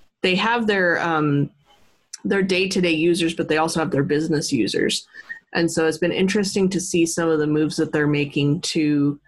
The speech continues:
secure how necessary they are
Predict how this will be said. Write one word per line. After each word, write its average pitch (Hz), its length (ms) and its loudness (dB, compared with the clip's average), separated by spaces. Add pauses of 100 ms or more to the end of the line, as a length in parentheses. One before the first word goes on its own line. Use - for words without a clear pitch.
(760)
secure 180 1300 0 (180)
how 170 600 0
necessary 190 880 0
they 240 200 2
are 277 400 0